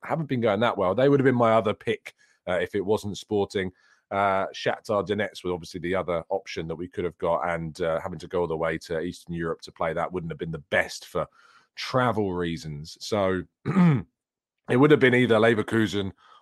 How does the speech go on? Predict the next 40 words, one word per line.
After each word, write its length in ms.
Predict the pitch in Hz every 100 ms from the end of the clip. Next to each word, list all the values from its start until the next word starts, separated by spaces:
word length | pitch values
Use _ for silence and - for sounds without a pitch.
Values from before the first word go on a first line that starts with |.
| _
or 200 | 117 107
Sporting 680 | - - 110 107 - 98 92
would 100 | 90
have 60 |
been 140 | 90 92
my 160 | 92
two 280 | 92 - 104
picks. 340 | 87 92 76 87
I 40 |
mean, 100 | 92
Leverkusen 480 | 107 87 - 92 85
are 40 |
currently 340 | - 104 76 85
tenth 540 | - 110 85 - - _ - _
in 120 | 104 95
the 80 |
Bundesliga. 540 | 90 107 95 76 82 78
They're 140 | 82
not 120 | 101
having 160 | 90 80
the 60 | 80
best 320 | 92 85 -
of 80 | -
seasons. 560 | - 95 82 73 71 - - - -
Um, 400 | 82 82 80 82 _
and, 420 | 78 78 78 71 -
uh, 200 | 76 73
yeah, 220 | 76 73
I 60 | 87
think 200 | 101 95
Sporting 440 | - 98 90 78
is 100 | 78 -
probably 520 | - - 104 85 80
the 120 | 76 73
best 440 | - 85 - -
outcome 460 | 76 76 - 73 67 _ - - -
with 220 | 87 -
what 240 | 85 85 -
we, 380 | 78 76 71 71
uh, 280 | 71 71